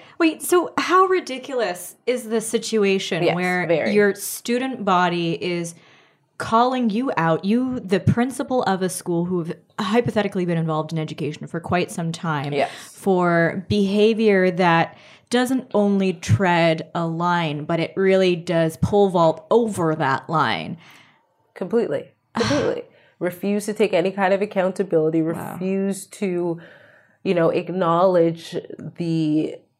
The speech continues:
Speaker 2: the severe harm that she could have done. This is supposed to be a safe environment. You're not supposed to have your name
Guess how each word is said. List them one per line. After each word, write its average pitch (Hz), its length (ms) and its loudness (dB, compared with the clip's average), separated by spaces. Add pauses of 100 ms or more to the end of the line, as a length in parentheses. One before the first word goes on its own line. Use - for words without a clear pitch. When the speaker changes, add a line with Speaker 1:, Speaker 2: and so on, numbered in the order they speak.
(920)
Speaker 2:
the 247 120 -2
severe 269 600 2
harm 226 680 0 (100)
that 185 120 -2
she - 140 -8
could 185 200 -2
have 165 120 0
done. 147 220 2
This 180 120 -2
is - 40 -14
supposed 220 220 -2
to 202 40 -8
be 220 80 -2
a 208 60 0
safe 202 340 0
environment. 175 640 0
You're 165 140 0
not 175 200 -4
supposed 196 440 -4
to 190 80 2
have 170 280 0
your 165 220 0
name 156 480 -2